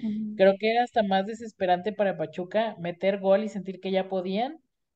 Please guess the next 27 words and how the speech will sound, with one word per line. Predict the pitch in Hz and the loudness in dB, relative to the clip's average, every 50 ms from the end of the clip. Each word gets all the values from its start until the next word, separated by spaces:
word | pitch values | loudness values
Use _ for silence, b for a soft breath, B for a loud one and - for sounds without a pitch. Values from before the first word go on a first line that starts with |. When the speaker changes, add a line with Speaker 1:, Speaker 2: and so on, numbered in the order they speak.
| _ _ _ _ _ - | _ _ _ _ _ -6
Speaker 2:
y | 185 196 190 | -6 -4 0
que | 196 185 | 0 -2
Chivas | 180 185 208 208 226 226 | 0 0 2 2 2 2
de | 214 208 | 2 2
volada | 190 180 170 170 175 170 165 185 | 2 2 2 4 2 2 2 0
les | 202 190 190 | -4 -4 -6
empatara. | 190 160 156 147 - 170 180 180 170 | -6 -6 -6 -4 0 0 2 2 0
O | |
sea, | 160 190 180 | 0 -4 -4
creo | 185 180 180 180 | -2 -2 -4 -2
que | - | -2
esos | 208 226 220 214 | -4 -4 -4 -4
juegos | - 202 196 208 214 | -2 0 0 2 0
mentales | 214 190 170 160 170 170 170 190 190 190 | 0 -2 -2 0 0 0 0 0 -4 -4
que | - 165 180 | -4 -6 -4
<laughs> | |
se | 165 - 180 | -4 -4 -4
ha | 156 | -4
dicho | 165 180 165 - 196 196 | -4 -6 -6 -6 -6 -4
que | 185 175 165 156 151 | -4 -4 -4 -2 -2
hace | 160 160 180 170 | -4 -6 -6 -10
Chivas | - - 180 185 190 190 | -10 -6 -4 -4 -4 -2
con | 190 185 175 | -4 -6 -4
Pachuca, | 165 - - - 160 165 - 196 214 - - _ _ b b b b b b b b _ _ _ _ _ _ _ _ _ _ _ | -4 -6 -6 -6 -12 -8 -6 -6 -6 -6 -10 _ _ b b b b b b b b _ _ _ _ _ _ _ _ _ _ _
o | - 180 180 | -4 -2 2
sea, | 190 208 190 190 196 | 4 4 4 2 0
si | - - 208 | -6 -6 -6